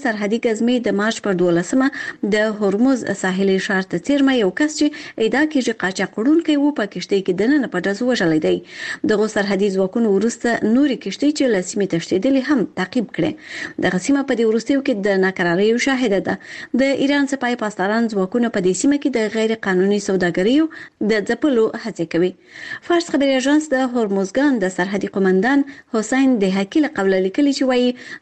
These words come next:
ځواکونه یې د قاچاقي کشتیو د نیولو پر مهال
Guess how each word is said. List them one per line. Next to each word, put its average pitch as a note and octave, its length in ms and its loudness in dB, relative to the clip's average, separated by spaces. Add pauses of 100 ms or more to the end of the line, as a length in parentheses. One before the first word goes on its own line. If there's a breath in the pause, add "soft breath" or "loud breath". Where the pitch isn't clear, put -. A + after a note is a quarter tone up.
(100)
ځواکونه A3+ 400 2
یې B3+ 80 2 (100)
د A3 220 -2
قاچاقي F#3+ 500 -2 (160)
کشتیو G#3 500 0
د F#3+ 200 2
نیولو G#3 280 2
پر F#3 160 -2
مهال C#4+ 240 2